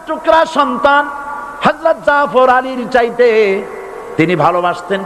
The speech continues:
কলিজার মতো করে মুহাম্মদ সাল্লাল্লাহু আলাইহি সাল্লামকে। বলছে, "বাবা, এমন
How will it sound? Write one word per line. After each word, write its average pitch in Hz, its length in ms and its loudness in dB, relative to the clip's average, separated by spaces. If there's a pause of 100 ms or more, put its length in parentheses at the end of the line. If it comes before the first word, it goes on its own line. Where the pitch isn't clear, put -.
কলিজার 175 440 2
মতো 160 240 -4
করে 147 260 2
মুহাম্মদ 143 400 0
সাল্লাল্লাহু 143 380 0
আলাইহি - 0 -
সাল্লামকে। 147 500 0 (640)
বলছে, 165 280 4
"বাবা, 165 380 2 (340)
এমন 190 300 0